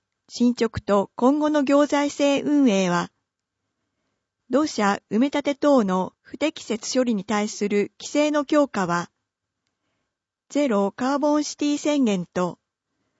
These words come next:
地球温暖化対策への見解は、民間企業と連携したスマートシティへの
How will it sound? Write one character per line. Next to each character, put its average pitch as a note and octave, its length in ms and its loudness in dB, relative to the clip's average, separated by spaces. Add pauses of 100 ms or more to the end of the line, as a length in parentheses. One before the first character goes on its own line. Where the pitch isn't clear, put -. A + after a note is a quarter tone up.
(240)
地 - 100 -18
球 D4+ 260 2
温 D4 240 2
暖 D4 200 -2
化 C#4+ 100 -6
対 G3+ 240 -4
策 A3+ 300 -2
へ A3 100 2
の F3 320 -2
見 A#3 220 0
解 A3 260 0
は、 G3 260 -2 (1160)
民 D4+ 240 0
間 D#4 300 -4
企 D4+ 200 -2
業 G#3+ 160 2
と G3 160 0
連 A#3 260 2
携 A3+ 200 0
し - 140 -16
た G3+ 300 -2
ス - 200 -6
マ D#4 180 0
ー D#4+ 60 -6
ト D#4+ 160 -2
シ - 120 -10
テ D4 100 -6
ィ D4 160 0
へ G3 80 0
の F#3 200 -4